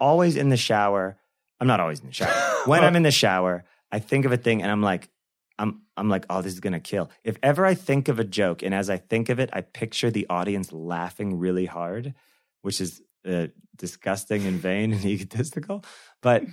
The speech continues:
Speaker 1: like, it happens. If ever I picture them laughing super hard, uh, it will invariably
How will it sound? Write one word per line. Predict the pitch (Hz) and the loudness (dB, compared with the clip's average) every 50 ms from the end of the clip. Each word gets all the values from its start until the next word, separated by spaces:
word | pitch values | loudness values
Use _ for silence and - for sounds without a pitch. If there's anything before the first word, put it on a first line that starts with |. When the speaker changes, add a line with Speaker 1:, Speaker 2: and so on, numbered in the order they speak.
| - _ | -12 _
Speaker 1:
like, | 113 113 110 - | 0 0 0 0
it | 117 107 | -2 -2
happens. | 95 95 98 104 - - 123 107 | -2 -2 -4 -2 -2 -2 -2 0
If | - 113 - - | 0 -2 -2 0
ever | - 117 123 127 143 139 | 2 2 4 4 4 4
I | 135 127 120 | 4 4 2
picture | 117 - 120 110 - 120 107 | 0 -4 -6 -4 -2 0 0
them | 104 101 95 | 0 0 0
laughing | 95 95 92 92 87 - - 95 92 | 0 0 -2 -2 -4 -4 -8 -8 -8
super | - - - 92 85 92 90 | -8 -8 -8 -8 -6 -4 -4
hard, | 85 85 82 80 78 73 73 _ _ _ _ _ _ _ _ - | -4 -4 -4 -6 -6 -8 -12 _ _ _ _ _ _ _ _ -6
uh, | 92 90 87 87 87 85 - | -4 -2 0 0 0 -2 -2
it | 92 98 87 | -4 -4 -2
will | 92 95 92 - | -2 -2 -2 -2
invariably | - 92 95 90 80 78 95 92 90 90 90 90 87 78 85 87 82 80 78 78 76 - | -2 -4 -4 -4 -4 -4 -2 0 2 2 0 0 -2 -4 -6 -6 -4 -4 -6 -8 -10 -16